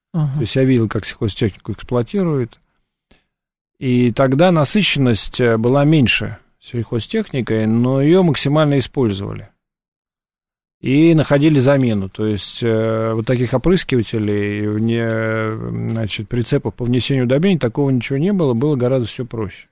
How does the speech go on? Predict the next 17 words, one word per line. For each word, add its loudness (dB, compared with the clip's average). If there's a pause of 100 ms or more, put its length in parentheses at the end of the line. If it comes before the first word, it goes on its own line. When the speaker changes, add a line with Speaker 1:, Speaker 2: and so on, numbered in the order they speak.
(840)
Speaker 2:
Поэтому, 2
да, 4
щас 0
многие, 2
особенно 0
агрохолдинги, 2
уже 2
привыкли 2
к -4
достаточно -2
комфортному -4
сельхозпроизводству. -4
Оно -4
уже 2
Speaker 1:
Мгм. -2
Speaker 2:
такое -2
прям -10